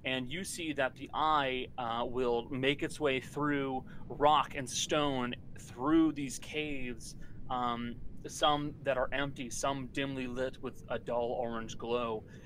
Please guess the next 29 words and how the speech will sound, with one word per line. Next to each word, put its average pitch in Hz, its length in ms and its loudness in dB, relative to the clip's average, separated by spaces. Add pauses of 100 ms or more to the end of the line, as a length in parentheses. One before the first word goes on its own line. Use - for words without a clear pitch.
(140)
until 131 300 2
eventually 147 440 2
it 127 80 0
finds 127 240 0
itself 120 240 -4
back 120 260 2
in 127 60 -6
that 117 180 -4
same 123 420 0
opening 120 560 2 (220)
with 113 180 -4
the 120 60 -6
Brigidine, 113 600 -2 (220)
who 135 140 2
again 127 500 4 (2250)
looks 147 300 2
up 156 220 2
at 143 100 0
you 117 320 -2 (440)
in 127 140 -2
the 127 120 0
eye 113 400 0 (920)
and 120 320 2
will 120 300 4
again 123 460 4 (500)
try 120 160 6
to 113 60 2
dispel 104 340 -4
it. - 100 -10